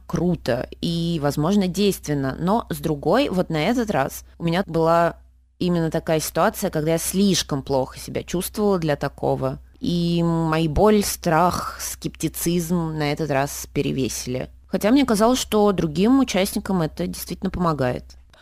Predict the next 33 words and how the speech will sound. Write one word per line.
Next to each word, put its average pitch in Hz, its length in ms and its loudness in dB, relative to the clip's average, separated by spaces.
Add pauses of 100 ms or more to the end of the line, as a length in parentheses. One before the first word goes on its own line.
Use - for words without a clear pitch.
(280)
И 202 300 4
знаешь, 220 240 6
что - 240 4
обидно, 202 420 2
что - 200 0
вот 165 280 0
вроде 180 360 0
Катрин 202 400 2
собирала 180 480 2
эту 147 160 -2
группу, 196 540 4
и 170 260 2
там 214 300 4
изначально, 190 760 4
ну, 214 200 2
в - 100 -10
Telegram-канале 160 760 2
человек - 300 0
пятьдесят 180 540 0
набралось, 147 640 2
а 156 160 6
в 160 160 4
итоге 196 320 4
там 165 160 2
на 156 100 2
первую 156 320 2
встречу, 180 500 -2
условно 147 340 -2
говоря, 147 220 0
ну, 165 80 -2
человек 151 260 0
двадцать 247 460 4
пришло, 220 640 0